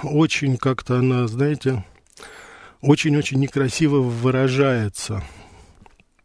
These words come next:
Аполлинария Савада, выражайте свое несогласие со мной, ну, в более-менее корректной форме. Да, употреблять такие слова, как "гонево", там это, ну, это все-таки немножко несолидно.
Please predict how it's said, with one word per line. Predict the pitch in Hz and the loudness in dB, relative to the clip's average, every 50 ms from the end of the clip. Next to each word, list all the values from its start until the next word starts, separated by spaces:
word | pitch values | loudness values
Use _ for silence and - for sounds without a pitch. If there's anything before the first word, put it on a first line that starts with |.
| _ _ _ - _ - - | _ _ _ -20 _ -14 -14
Аполлинария | 123 120 - 139 135 139 143 147 127 110 98 98 | -12 -6 -4 0 0 0 0 0 -2 -2 -4 -8
Савада, | 90 - - 120 120 120 113 101 - 92 - - - - - - - - - - - - | -10 -8 -6 -4 -4 -4 -4 -6 -8 -12 -14 -14 -18 -16 -16 -16 -16 -16 -16 -16 -6 0
выражайте | - 143 123 117 151 165 156 170 165 143 175 151 123 - 127 | 2 2 4 4 2 2 4 2 4 4 2 2 2 0 -4
свое | - - - - 131 127 127 123 | -8 -8 -4 -2 0 2 2 2
несогласие | 120 127 127 - - 123 113 117 127 147 156 - - 135 117 | 2 2 0 0 -2 -2 0 2 2 2 0 0 -2 -4 -4
со | - - 117 | -2 -2 0
мной, | 110 117 113 107 107 107 107 127 | 0 2 2 0 0 -2 -4 -2
ну, | 139 147 147 139 117 | 0 0 0 0 -4
в | 104 - - | -8 -10 2
более-менее | 131 147 151 143 135 139 135 131 127 120 | 4 4 6 6 4 2 2 2 2 0
корректной | - - 139 131 135 123 - - - 131 131 | 0 0 2 2 2 0 -2 -2 -2 -2 -2
форме. | - - - 139 120 104 95 90 87 82 - - _ _ _ _ - - - - - - - - _ | -2 0 2 2 2 2 -2 -6 -8 -10 -14 -20 _ _ _ _ -20 -20 -20 -18 -16 -16 -18 -12 _
Да, | - 131 135 143 143 | 0 0 2 2 2
употреблять | 143 143 - - 135 143 143 139 147 143 131 | 0 -2 -2 0 0 0 0 2 2 2 2
такие | - 131 - - 135 123 | 2 -2 -2 0 -2 -2
слова, | - - 135 123 120 123 113 | 0 0 0 0 0 0 -2
как | - 120 110 110 | 0 -2 -4 -2
"гонево", | 110 113 147 165 175 170 165 165 151 139 139 139 | 0 2 4 4 4 4 4 2 2 0 -2 -4
там | 131 - 131 123 127 156 | -2 -2 -2 0 2 2
это, | 175 175 160 - 151 147 | 2 2 0 0 -2 0
ну, | 147 160 185 196 196 180 | 2 2 2 4 2 2
это | 170 - - 139 | 0 -2 -4 -4
все-таки | - 160 147 - - 147 | -2 -4 -2 0 0 2
немножко | 151 147 147 135 - - 143 | 2 2 0 0 0 0 0
несолидно. | 147 143 - - 175 180 202 220 196 131 98 101 - | 0 0 0 2 2 2 4 2 2 0 -2 -4 -6